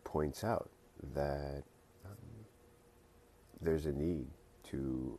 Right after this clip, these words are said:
open up and ask for help,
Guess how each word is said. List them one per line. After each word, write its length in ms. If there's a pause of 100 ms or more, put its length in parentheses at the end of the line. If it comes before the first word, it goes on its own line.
(100)
open 280
up 260 (1400)
and 520 (360)
ask 240
for 140
help, 360